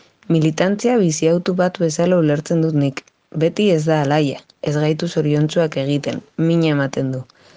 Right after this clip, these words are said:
Hasiera batean lagun asko egiten dituzu, baina urteekin gehiago dira galtzen dituzunak, kopuruz behintzat. Bizitza bezala,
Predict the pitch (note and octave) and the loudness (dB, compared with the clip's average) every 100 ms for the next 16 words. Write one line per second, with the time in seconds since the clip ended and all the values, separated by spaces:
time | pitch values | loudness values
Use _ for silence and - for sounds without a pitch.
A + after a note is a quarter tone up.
0 | _ - D3+ C3+ E3+ F#3 F3+ E3+ G3 G#3 | _ -4 -2 0 2 2 2 0 0 2
1 | F#3+ D3+ D3+ E3+ F3 - G#3 G3+ D3+ D3 | 2 2 2 2 2 0 0 2 2 0
2 | E3+ D3+ C#3 D3+ D3 - - _ D3+ D3 | 0 0 0 -2 -2 -10 -14 _ -2 0
3 | D3 D3 - E3+ - G#3 - D#3+ D3 D#3 | 0 0 0 -2 0 0 0 0 2 2
4 | E3+ E3 E3+ D#3+ D3+ D3+ E3+ D#3 C#3+ D3+ | 4 2 2 2 0 0 0 0 0 -4
5 | - C3+ B2 - _ _ D3+ C#3+ D3+ C#3+ | -4 -8 -10 -16 _ _ -4 -2 -2 -2
6 | - C#3+ C3+ - - - _ _ - - | -2 -2 -2 -6 -18 -20 _ _ -20 -20
7 | _ _ D3 D3 E3+ F#3 F#3+ F3 F#3 F3+ | _ _ -2 -2 -2 2 2 4 2 2
8 | E3 | 0